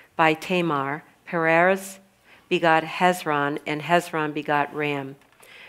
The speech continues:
Ram begot, uh, Amminadab. Amminadab begot Na-, Na-, Nahshon, and Nahshon begot Salmon.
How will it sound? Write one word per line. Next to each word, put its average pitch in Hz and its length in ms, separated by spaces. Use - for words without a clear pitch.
Ram 185 420
begot, 180 480
uh, 147 400
Amminadab. 160 720
Amminadab 175 680
begot 151 400
Na-, 170 360
Na-, 170 360
Nahshon, 170 640
and 160 160
Nahshon 170 500
begot 151 440
Salmon. 147 560